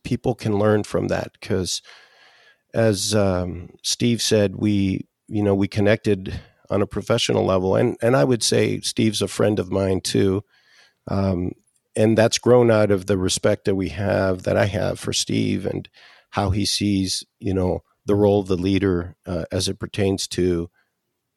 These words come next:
the, the, one of the two most important people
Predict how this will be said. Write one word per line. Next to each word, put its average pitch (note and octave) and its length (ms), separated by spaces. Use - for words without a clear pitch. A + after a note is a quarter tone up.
the, F#2+ 380
the, F#2+ 420
one B2 160
of C3+ 80
the A2+ 80
two A#2 380
most G#2+ 280
important F#2+ 600
people F#2 600